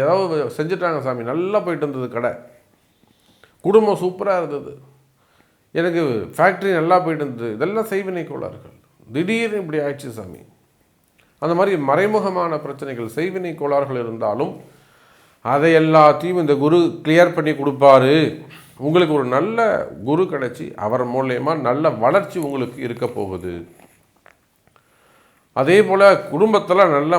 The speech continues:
மங்கள நிகழ்ச்சிகள், மங்கள விசேஷங்கள் நடைபெறும். அறுபதாம் கல்யாணம், எழுபதாம் கல்யாணம், எண்பதாம் கல்யாணம், மங்கள விசேஷங்கள் அதிகமானதாக இருக்கும். இன்னும் சொல்லப்போனால், மேஷராசி அன்பர்களே,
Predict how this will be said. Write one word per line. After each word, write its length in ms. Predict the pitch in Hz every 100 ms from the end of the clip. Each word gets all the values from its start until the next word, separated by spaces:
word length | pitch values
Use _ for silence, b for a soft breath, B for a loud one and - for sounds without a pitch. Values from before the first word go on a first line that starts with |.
| 147
மங்கள 300 | 135 165 175
நிகழ்ச்சிகள், 600 | 156 139 160 160 147 175 160
மங்கள 320 | 131 156 175 147
விசேஷங்கள் 600 | 131 190 185 165 151 143
நடைபெறும். 380 | 131 123 120 117
அறுபதாம் 340 | 123 123 120
கல்யாணம், 360 | 117 117 117 117
எழுபதாம் 360 | 117 120 120 113
கல்யாணம், 340 | 110 113 117 113
எண்பதாம் 380 | 120 123 120 110
கல்யாணம், 360 | 110 110 113 - _ _ b b b b -
மங்கள 380 | 135 190 202 156
விசேஷங்கள் 640 | 143 196 190 170 151 131
அதிகமானதாக 680 | 123 147 135 123 110 107 104 98
இருக்கும். 360 | 95 - 82 80 - _ _ _ _ _ _
இன்னும் 300 | 120 156 160 135
சொல்லப்போனால், 600 | 131 143 135 139 156 - - b b b b
மேஷராசி 640 | 123 160 165 151 143 131 139 131
அன்பர்களே, 400 | 147 131 127